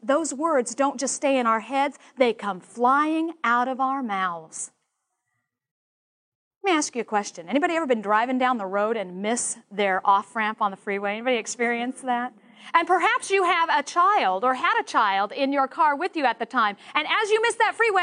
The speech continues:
off-ramp, you might say, "Oh, I can't believe I did that. I am so stupid." And then three weeks down the road, you see your child playing with a puzzle or a toy, and they make a mistake, and they say, "Oh, I can't believe that.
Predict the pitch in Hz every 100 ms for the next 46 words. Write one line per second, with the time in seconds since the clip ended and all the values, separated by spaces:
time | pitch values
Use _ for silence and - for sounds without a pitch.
0 | 320 311 339 302 285 339 302 403 349 285
1 | 262 240 233 208 226 214 262 202 - 208
2 | - 226 202 190 214 _ _ _ _ _
3 | _ _ _ _ - - 349 392 370 415
4 | 523 571 480 - 427 370 330 370 359 269
5 | 302 - 403 415 466 403 311 269 - 392
6 | 415 453 370 208 185 208 262 311 _ _
7 | _ _ _ _ _ 359 359 - 403 381
8 | 403 359 311 294 359 359 349 339 370 359
9 | 320 - 381 381 320 311 302 - 311 359
10 | - 262 262 220 214